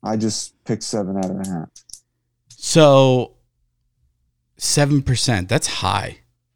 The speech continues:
Speaker 2: I have him at point five.
Speaker 1: I think the Yankees are gonna try, but I don't know if they're gonna, if they're willing to pay the freight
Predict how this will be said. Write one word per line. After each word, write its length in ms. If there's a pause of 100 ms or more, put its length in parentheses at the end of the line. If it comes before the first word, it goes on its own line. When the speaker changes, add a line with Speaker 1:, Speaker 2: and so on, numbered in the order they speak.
(500)
Speaker 2:
I 100
have 160
him 80
at 160 (320)
point 260
five. 400 (840)
Speaker 1:
I 120
think 220
the 60
Yankees 420
are 60
gonna 220
try, 800 (360)
but 120
I 100
don't 180
know 200
if 80
they're 140
gonna, 320
if 120
they're 160
willing 280
to 60
pay 180
the 80
freight 420